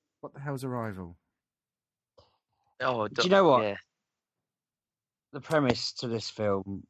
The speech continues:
Speaker 3: was a little bit mental. Um, so,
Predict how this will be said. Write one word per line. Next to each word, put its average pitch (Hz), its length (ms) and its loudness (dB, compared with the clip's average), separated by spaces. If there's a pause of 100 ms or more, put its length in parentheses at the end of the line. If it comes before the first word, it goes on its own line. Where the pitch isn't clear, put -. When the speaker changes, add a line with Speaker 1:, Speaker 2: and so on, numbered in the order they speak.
(100)
Speaker 3:
was 107 160 -8
a 107 40 -4
little 98 140 -6
bit 101 120 -6
mental. 107 400 -2 (560)
Um, 104 560 6 (960)
so, 110 680 6